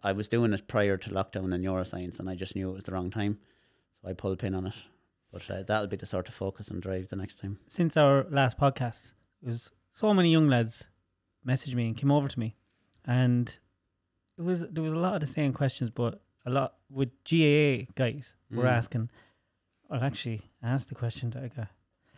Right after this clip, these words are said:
Speaker 2: How do you think young Irish G A A athletes are trained now?
Speaker 1: Are trained?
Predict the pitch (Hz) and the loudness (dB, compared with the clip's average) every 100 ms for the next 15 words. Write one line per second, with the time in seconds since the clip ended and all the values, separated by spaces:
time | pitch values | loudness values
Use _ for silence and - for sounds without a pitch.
0 | - _ _ _ _ _ _ - 202 190 | -20 _ _ _ _ _ _ 2 2 4
1 | 185 170 151 - 143 135 127 117 - 127 | 0 0 0 2 4 4 4 2 -2 -2
2 | 120 113 113 110 - 117 - 104 101 - | 0 0 0 -2 -6 -10 -6 -6 -8 -6
3 | 120 - 117 107 107 _ _ _ _ _ | -8 -2 -2 -2 -4 _ _ _ _ _
4 | _ _ _ - 104 104 - 95 - 113 | _ _ _ -6 -4 -4 -8 -12 -4 -2
5 | 117 113 98 | 0 -2 -6